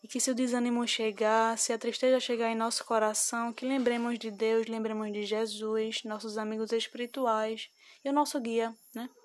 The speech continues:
É uma galera grande, e a gente nem imagina o quanto que eles nos ajudam.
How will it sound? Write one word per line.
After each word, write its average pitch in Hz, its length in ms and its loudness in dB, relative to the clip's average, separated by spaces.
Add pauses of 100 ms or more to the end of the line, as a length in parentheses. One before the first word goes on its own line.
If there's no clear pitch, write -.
(360)
É 214 60 -12
uma 208 140 -2
galera 220 380 4
grande, 202 500 -2 (260)
e 214 60 -8
a - 20 -4
gente 214 140 -8
nem 220 140 -4
imagina 247 380 2
o 254 40 -2
quanto 262 560 0
que 240 100 -2
eles 226 100 -4
nos 233 200 -6
ajudam. 202 520 -6